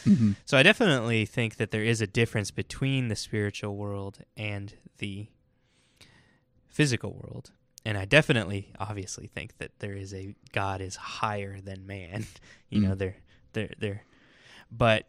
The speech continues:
Speaker 2: he's not higher than man because he is spiritual and we are physical. He is higher than man because he is God. <laughs>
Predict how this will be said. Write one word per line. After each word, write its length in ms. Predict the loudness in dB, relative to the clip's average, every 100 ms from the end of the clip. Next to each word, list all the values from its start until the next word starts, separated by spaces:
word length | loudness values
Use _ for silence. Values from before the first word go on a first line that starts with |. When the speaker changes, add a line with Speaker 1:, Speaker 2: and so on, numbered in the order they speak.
| -10
Speaker 2:
he's 280 | 0 2 4
not 240 | 4 2
higher 520 | -2 0 4 4 4
than 180 | 2 -2
man 280 | -2 -2 -4
because 920 | -6 -8 -2 2 2 0 -2 -8 -12 _
he 320 | -18 -8 -6 -4
is 400 | -8 -10 -12 -14 -14
spiritual 560 | -4 -2 -2 -4 -6
and 140 | -8 -8
we 100 | -8
are 80 | -8
physical. 640 | -8 -8 -10 -14 -18 -20 -20 -20 _
He 160 | 2 4
is 120 | 4
higher 320 | 4 4 4
than 160 | 0 -4
man 180 | -8 -8
because 260 | -10 -10
he 80 | -10
is 100 | -12
God. 520 | -10 -10 -10 -8 -8
<laughs> 60 | -8